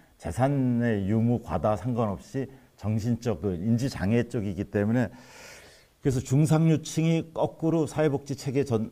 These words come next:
사회복지 전달 체계에서 빠질 수가 있거든요. 그래서 요거는 사회복지 제도 도입으로서가 아니라 금융회사의 상품 서비스로 같이 정착시켜 보면은 가능할 것이라는 거죠. 그리고 어차피 금융기관의 지원과 활용이 굉장히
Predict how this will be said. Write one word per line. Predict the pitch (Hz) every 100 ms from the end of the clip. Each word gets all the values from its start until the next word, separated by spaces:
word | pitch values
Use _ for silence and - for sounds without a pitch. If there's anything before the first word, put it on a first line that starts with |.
| -
사회복지 | - 127 123 127
전달 | 107 117 117
체계에서 | 107 123 -
빠질 | 147 143
수가 | 139 135 123
있거든요. | - 107 92 101 120 - - _ - _
그래서 | 123 147
요거는 | 131 123 147 156
사회복지 | 139 143 170 151 147 - 143
제도 | 123 131 113 123
도입으로서가 | 120 113 - - _ 107 113 107 95 104 107
아니라 | 101 98 127 113 - _ _ _ _ _
금융회사의 | - 131 165 170 147 165
상품 | 156 180 180 180
서비스로 | 170 147 117 - 123 -
같이 | - - 135
정착시켜 | 123 113 117 - - 123
보면은 | 104 107 110 127 139 - - _ _
가능할 | 113 117 113
것이라는 | - 104 - 104 92
거죠. | 82 80 90
그리고 | 104 117 127 113 - - - -
어차피 | 117 - 151 143 151
금융기관의 | - 123 131 120 117 117 117 110
지원과 | - 117 113 113 113 113
활용이 | 104 139 123 120
굉장히 | 87 101 107 107